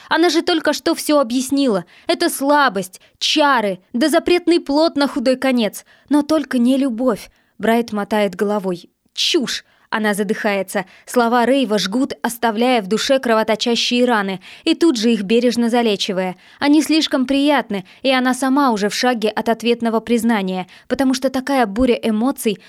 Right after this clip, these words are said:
пропадает впустую. Это самое прекрасное и самое пугающее, что она слышала. «Нет, я тебя люблю», — повторяет Рейв,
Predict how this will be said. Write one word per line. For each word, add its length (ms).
пропадает 560
впустую. 680
Это 220
самое 480
прекрасное 800
и 80
самое 460
пугающее, 760
что 240
она 220
слышала. 600
«Нет, 320
я 280
тебя 340
люблю», — 360
повторяет 540
Рейв, 320